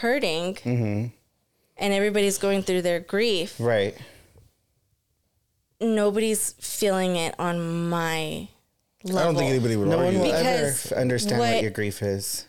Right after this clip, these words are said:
Speaker 1: what I was getting at was, like, because you guys have your normal lives,
Speaker 2: Mm-hmm.
Speaker 1: you get to pretend it didn't happen. It, to an extent.
Speaker 2: Okay.
Speaker 1: You could go have a normal day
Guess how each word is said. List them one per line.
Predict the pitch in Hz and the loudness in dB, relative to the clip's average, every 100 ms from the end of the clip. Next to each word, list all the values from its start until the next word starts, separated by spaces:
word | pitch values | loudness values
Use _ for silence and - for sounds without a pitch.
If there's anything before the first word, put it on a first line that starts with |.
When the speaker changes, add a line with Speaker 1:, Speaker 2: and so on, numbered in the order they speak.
| _ _ _ - - | _ _ _ -8 -6
Speaker 1:
what | 226 214 208 220 | -6 -4 0 2
I | 202 | 2
was | 196 190 | 2 0
getting | - 214 208 196 | 0 0 2 0
at | 180 180 - | -2 -4 -4
was, | 180 180 175 180 | 0 2 0 0
like, | 180 170 - - _ 196 185 | 0 -2 -6 -20 _ -12 -6
because | 214 202 214 190 | -4 0 0 0
you | 214 | 0
guys | 208 202 196 | 2 0 0
have | 202 180 | -2 0
your | 180 | 0
normal | 180 175 170 165 | 0 0 0 -2
lives, | 180 226 220 175 175 - - | 0 0 0 -2 -2 -4 -2
Speaker 2:
Mm-hmm. | 117 117 104 104 120 - _ _ _ _ _ _ _ _ _ _ | 0 0 0 -2 -4 -10 _ _ _ _ _ _ _ _ _ _
Speaker 1:
you | 214 214 | -4 -2
get | 226 220 | -2 -2
to | |
pretend | 202 202 - 202 190 | -4 -6 -4 -2 0
it | 175 | -2
didn't | 175 175 120 | -2 -4 -4
happen. | 180 151 123 76 82 - _ _ _ _ _ _ - _ _ _ _ | -6 -6 -6 -6 -8 -14 _ _ _ _ _ _ -20 _ _ _ _
It, | 226 208 - | 0 0 0
to | 240 202 | 2 2
an | |
extent. | 220 233 - 180 - - - | 2 0 -2 -2 -4 -8 -6
Speaker 2:
Okay. | 120 107 107 127 - _ _ | -2 -2 -2 -6 -16 _ _
Speaker 1:
You | 208 214 226 | -2 0 0
could | 240 226 | 0 0
go | 220 208 208 202 - | 2 4 4 2 -2
have | - 202 202 | -6 -2 0
a | 196 | 2
normal | 196 190 190 202 | 2 2 2 0
day | 214 170 156 165 214 | 0 2 2 0 -4